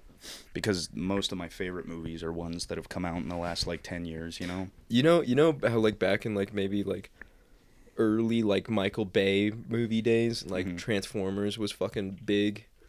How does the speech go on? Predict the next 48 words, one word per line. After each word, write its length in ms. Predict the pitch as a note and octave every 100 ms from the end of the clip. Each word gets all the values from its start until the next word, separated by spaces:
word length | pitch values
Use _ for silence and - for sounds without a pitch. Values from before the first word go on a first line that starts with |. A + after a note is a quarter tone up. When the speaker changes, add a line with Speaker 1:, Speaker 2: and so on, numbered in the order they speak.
| - - _
Speaker 2:
and 160 | - G#2+
then 140 | G2+
all 280 | - G2+ G2+
people 320 | G#2 A#2+ A2+ G#2+
cared 240 | A2+ G#2
about 240 | G2+ G#2+
was, 180 | G2 G2+
like, 160 | G2 -
the 80 | G#2+
special 540 | - G#2 G2 - F#2+
effects. 420 | F#2+ - F#2 -
They're 100 | G#2+
like, 180 | F#2 F#2
"Man, 240 | B2 C3
this 120 | C3+ -
movie 180 | G#3+ F3
better 220 | B2 B2
have 140 | A#2 -
good 180 | A2
special 500 | - - A2+ A2+ G2
effects." 640 | F2+ - G2 - - - -
Speaker 1:
Yeah. 280 | G#2 F2 E2+ - - - _ -
Speaker 2:
It's 140 | -
like, 160 | A#2+ G#2+
"Come 160 | C3+
on, 120 | A2 F#2+
I'm 120 | B2+
paying 200 | F#3+ G3
thirteen 400 | - D3+ D#3 D#3+
dollars 360 | G#2+ A#2 C3+
to 60 | -
see 140 | A#2+ B2
a 40 |
movie. 300 | G#2+ A2+ B2+
It 60 | A2
better 160 | B2
have 180 | C3 B2+
some 140 | - G#2
good 180 | A2
special 400 | G2 - G2 -
Speaker 1:
Yeah. 220 | G2 B2+ G#2+
Speaker 2:
effects." 420 | C2+ - - - F3+ - E3+
Speaker 1:
<laughs> 280 | - G#2+ - - - -
Speaker 2:
It's 200 | A#2+ -
like, 140 | C#3 A#2+
dude, 400 | - - B2 A2+
what 140 | G3
the 240 | C3+ D3